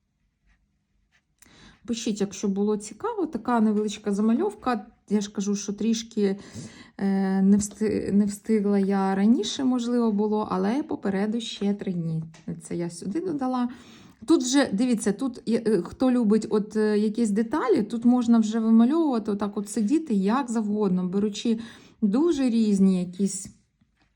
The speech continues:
кольори і отак от собі малювати. Але оця історія з плямками навколо,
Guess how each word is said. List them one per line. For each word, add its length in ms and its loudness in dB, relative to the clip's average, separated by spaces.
кольори 500 6
і 200 -2
отак 420 -4
от 120 -10
собі 280 -6
малювати. 640 -6
Але 240 2
оця 300 -2
історія 580 -2
з 80 -10
плямками 580 -2
навколо, 640 0